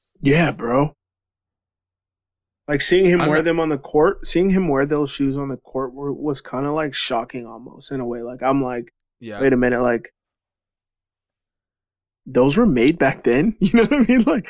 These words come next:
Speaker 1: the style
Speaker 2: Yeah.
Speaker 1: just, the style just keeps repeating itself kinda thing. Like,
Speaker 2: It, yeah, and it's
Speaker 1: you
Speaker 2: just,
Speaker 1: just
Speaker 2: it's
Speaker 1: keep
Speaker 2: crazy
Speaker 1: going in
Speaker 2: 'cause it's like,
Speaker 1: circles.
Speaker 2: yeah, he's ahead of his time,
Speaker 1: Yeah.
Speaker 2: right?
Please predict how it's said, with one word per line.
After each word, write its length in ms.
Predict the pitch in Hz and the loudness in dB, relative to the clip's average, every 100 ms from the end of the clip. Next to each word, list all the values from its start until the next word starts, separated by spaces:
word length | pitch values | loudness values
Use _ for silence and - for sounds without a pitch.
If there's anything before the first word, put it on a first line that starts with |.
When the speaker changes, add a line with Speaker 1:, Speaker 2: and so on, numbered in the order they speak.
| - _ - | -16 _ -4
Speaker 1:
the 80 | 143 | -4
style 220 | - 139 | -2 -2
Speaker 2:
Yeah. 60 | - | -2
Speaker 1:
just, 280 | - - - | -6 -10 -10
the 80 | 147 | -10
style 280 | - 147 170 | -6 -6 -6
just 220 | 110 - | -10 -14
keeps 240 | 214 - | -14 -16
repeating 420 | 135 - 139 170 104 | -18 -12 -12 -12 -18
itself 300 | _ - - | _ -20 -20
kinda 200 | 95 117 | -20 -20
thing. 260 | - 120 - - | -20 -20 -20 -20
Like, 240 | 113 117 _ _ | -20 -20 _ _
Speaker 2:
It, 140 | 139 139 | -16 -14
yeah, 240 | 147 170 185 | -10 -8 -8
and 80 | 117 | -10
it's 160 | 139 - | -14 -10
Speaker 1:
you 60 | 180 | -8
Speaker 2:
just, 80 | |
Speaker 1:
just 100 | 151 127 | -6 -6
Speaker 2:
it's 60 | |
Speaker 1:
keep 120 | 165 | -8
Speaker 2:
crazy 120 | 156 131 | -2 -2
Speaker 1:
going 140 | 151 | 0
in 60 | 143 | -2
Speaker 2:
'cause 120 | 123 | -4
it's 60 | 131 | -4
like, 60 | 139 | -4
Speaker 1:
circles. 320 | 123 - - _ _ _ _ _ | -8 -14 -20 _ _ _ _ _
Speaker 2:
yeah, 120 | 147 | -12
he's 200 | 127 170 | -10 -10
ahead 180 | 127 151 | -10 -10
of 80 | 131 | -12
his 100 | - | -14
time, 360 | 143 147 90 _ _ _ | -12 -12 -14 _ _ _
Speaker 1:
Yeah. 180 | - 131 | -4 -2
Speaker 2:
right? 140 | 156 | -2